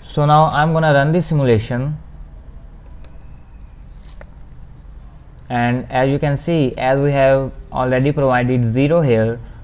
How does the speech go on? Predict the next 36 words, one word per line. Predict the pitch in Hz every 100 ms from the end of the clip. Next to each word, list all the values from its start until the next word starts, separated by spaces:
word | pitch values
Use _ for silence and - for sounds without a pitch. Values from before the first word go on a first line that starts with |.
| -
on | 131
its | 131 120
base, | 131 147 127 110 -
that's | 131 143 -
why | 131
our | 123 120 127
two | 123 139 139
N | 131 127
three | 139
nine | 139 131 127
zero | 127 139
four | - 117 120
is | 120 120 131
in | 120 120 135 - - - -
reverse | 127 120 131 -
biased | 131 117 120 135 - - - -
condition. | 143 139 131 110 113 101 98 - - - -
And | 123 120
in | 123 131
order | 123 147
to | 190
make, | 170 147 - - -
make | 143 131 135 139
it | 131
forward | - 127 120 131 165
biased, | 151 123 110 117 - - -
we | 135
have | 127 123 123 -
to | 139 139 139 135 - - -
convert | 131 127 127 139
this | 135 127
logic | 131 123 135
state | 139 123 120
from | 123 123 120
zero | 117 120 127
to | 127 139